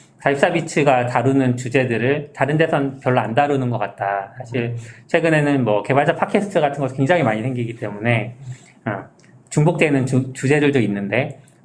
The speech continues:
Speaker 1: 어, 그런 것에서 이제 우리만의 좀 장점 혹은 특색으로 가져갈 수 있을 것 같아서,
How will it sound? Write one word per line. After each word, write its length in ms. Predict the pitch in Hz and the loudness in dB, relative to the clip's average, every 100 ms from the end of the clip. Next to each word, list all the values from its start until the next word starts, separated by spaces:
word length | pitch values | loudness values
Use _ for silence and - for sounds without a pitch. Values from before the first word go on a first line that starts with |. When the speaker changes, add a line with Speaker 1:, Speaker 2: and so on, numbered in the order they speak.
| 127 123 - | -12 -12 -12
Speaker 1:
어, 340 | 120 101 98 101 | -10 -8 -8 0
그런 380 | 151 151 151 143 | 2 4 4 2
것에서 520 | 131 131 131 156 160 | 2 2 2 2 2
이제 100 | 107 | 0
우리만의 720 | 101 117 135 131 127 113 110 | 0 2 2 4 4 2 -2
좀 160 | 113 104 | -4 -4
장점 420 | 120 117 120 170 | -2 0 0 0
혹은 180 | 143 135 | 0 0
특색으로 1000 | 160 208 190 170 - - 127 117 110 110 - - - | 0 0 0 0 -2 -8 -4 0 -2 -4 -14 -20 -6
가져갈 360 | - 127 139 147 | -2 2 2 0
수 100 | 120 | -4
있을 180 | 113 - | -4 -2
것 80 | |
같아서, 640 | 110 - 123 120 131 - | -2 0 0 2 0 -2